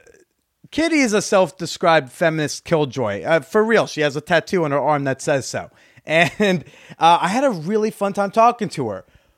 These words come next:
We obviously do not agree on every single issue within the realm of sex positivity or feminism. But what I loved about this episode is that we talked to each other, we had a discussion, we disagreed,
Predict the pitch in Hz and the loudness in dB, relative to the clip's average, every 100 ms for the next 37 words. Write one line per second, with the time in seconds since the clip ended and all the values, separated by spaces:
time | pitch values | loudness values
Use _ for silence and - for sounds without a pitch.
0 | _ 202 240 302 302 277 - 247 202 208 | _ -8 -2 2 2 0 -2 -2 -2 0
1 | 175 175 185 - 156 120 147 247 170 147 | 2 2 2 -2 -8 -2 0 2 2 0
2 | 151 147 147 151 - 160 156 147 - 165 | -2 -2 -2 -4 0 0 2 -4 -2 -2
3 | 220 185 147 127 - 135 170 208 _ - | 2 2 2 -2 -2 -2 -2 -8 _ -2
4 | 135 - 147 139 131 131 135 120 - 135 | -2 0 -2 0 4 4 2 -2 -2 -4
5 | - 131 117 107 156 139 120 107 - 165 | 0 -2 -2 0 -2 0 -4 -6 0 0
6 | 160 117 101 104 - _ _ _ _ - | 2 -2 -8 -14 -20 _ _ _ _ -4
7 | 156 180 170 143 170 185 202 202 170 - | 0 4 4 4 2 2 2 0 -2 -6
8 | 151 151 147 127 113 104 131 135 127 127 | -2 -2 0 -2 -4 -4 -6 -4 -4 -4
9 | 135 117 - 139 156 - 147 120 - 110 | -8 -8 -2 2 2 -2 -6 -6 -6 -8
10 | 98 143 _ _ _ _ - 135 113 180 | -6 -8 _ _ _ _ -2 -2 2 2
11 | 202 139 113 - 123 98 131 139 175 _ | 2 -2 -4 -8 -8 -8 -8 -8 -10 _
12 | _ _ _ _ _ _ - 131 131 202 | _ _ _ _ _ _ -8 -6 0 0
13 | 208 127 170 196 131 | 0 -2 0 2 0